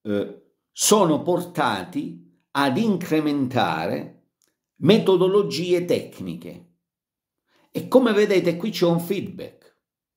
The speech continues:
La selezione favorisce flussi genetici che portano a modifiche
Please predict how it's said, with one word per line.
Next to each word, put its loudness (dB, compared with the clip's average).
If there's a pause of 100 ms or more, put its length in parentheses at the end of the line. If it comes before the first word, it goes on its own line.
(500)
La 2
selezione 2 (2000)
favorisce 0 (1300)
flussi 4
genetici 0
che -2
portano 0
a 0
modifiche -2